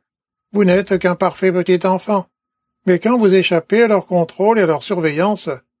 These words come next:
et que vous rencontrez vos amis, des fissures commencent à apparaître, et vous pourriez même faire trébucher ces autres enfants à cause de votre propre péché et de votre propre délit. Donc, ce que Paul dit ici, c'est, «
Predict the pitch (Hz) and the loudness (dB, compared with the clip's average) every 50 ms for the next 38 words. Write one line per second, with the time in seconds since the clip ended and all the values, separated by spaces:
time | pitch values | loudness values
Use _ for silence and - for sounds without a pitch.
0 | _ _ _ _ _ - 190 - - 208 180 185 175 185 220 214 - 220 202 185 | _ _ _ _ _ -2 -2 0 0 0 2 2 2 2 0 0 0 -2 -2 -2
1 | - 196 190 180 175 185 175 165 180 175 156 143 135 131 _ _ _ _ _ _ | 0 0 0 2 2 2 2 2 0 0 -2 -4 -10 -12 _ _ _ _ _ _
2 | _ _ - 180 190 - 220 208 190 - - 220 208 175 - - 196 185 185 185 | _ _ -4 -4 -2 -2 -2 -2 -4 -4 -2 0 0 0 0 0 0 0 2 2
3 | 180 180 - 180 170 170 - 175 165 175 165 143 131 - - 123 - _ _ _ | 0 0 0 -2 -2 0 0 0 0 0 -2 -4 -6 -10 -18 -18 -18 _ _ _
4 | _ _ _ _ 185 180 202 233 - - 226 226 226 208 196 196 185 180 170 - | _ _ _ _ 0 0 0 0 -2 -2 0 0 2 2 2 2 0 0 0 -2
5 | 202 202 175 165 - 196 185 175 196 190 175 - 196 180 170 - - 180 165 160 | 0 0 0 0 -2 -2 -2 -2 -2 -4 -2 -2 0 0 0 0 0 0 0 2
6 | 220 226 - - 208 190 185 185 180 - - 170 143 135 135 _ _ _ _ _ | 0 0 0 0 0 2 2 0 0 -2 -4 -4 -4 -4 -6 _ _ _ _ _
7 | _ 180 175 - - 226 220 202 170 196 190 190 180 180 185 180 170 - - 202 | _ -4 -4 -2 -2 0 0 0 2 2 2 2 2 2 0 -2 0 0 0 0
8 | 190 175 - 190 180 - 185 185 175 - - 170 151 131 - _ _ _ _ - | 0 0 -2 -4 -2 0 0 -2 -2 -2 -6 -8 -8 -8 -10 _ _ _ _ -4
9 | 190 185 196 180 196 196 185 - 196 185 - - 190 190 185 - - 185 180 180 | -2 0 0 0 0 -2 -2 -2 -4 -4 -2 0 0 0 0 0 -2 0 0 2
10 | 180 185 190 208 196 170 - _ _ _ _ _ _ _ - 151 180 202 226 240 | 2 0 0 -2 -4 -6 -8 _ _ _ _ _ _ _ -2 0 2 2 2 2
11 | 233 - 180 165 - 208 202 - 214 202 185 - 180 165 160 143 143 185 220 220 | 0 0 -2 -2 0 -2 -2 0 -2 -2 0 0 0 0 0 -2 -4 -4 -2 -2
12 | 185 165 - - 208 214 220 180 - - 160 127 123 - | -2 -2 -4 -4 -2 -2 -2 -4 -4 -4 -4 -4 -4 -6